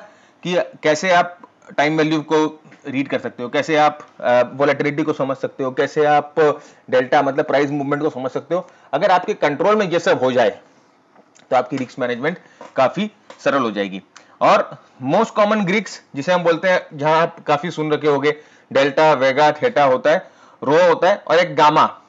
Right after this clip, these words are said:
gamma जो होता है, ये भी एक, अ, अभी common, अ, जो आने, ये second derivative है, लेकिन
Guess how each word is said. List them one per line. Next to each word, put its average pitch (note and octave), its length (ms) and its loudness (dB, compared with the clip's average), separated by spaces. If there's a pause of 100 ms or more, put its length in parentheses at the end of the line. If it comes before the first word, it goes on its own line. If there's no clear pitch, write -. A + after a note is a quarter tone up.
(160)
gamma D#3 260 2
जो G3+ 120 0
होता F#3 140 0
है, F3+ 100 -2
ये E3+ 60 2
भी F#3+ 140 -2
एक, F#3+ 220 -4 (120)
अ, D3 40 2
अभी D#3 340 2
common, D#3 680 -2
अ, C3 140 -2
जो C3+ 180 0
आने, B2+ 220 -2
ये C#3+ 100 -4
second G3 300 0
derivative F3+ 440 2
है, G#3+ 180 -2 (380)
लेकिन A3 340 0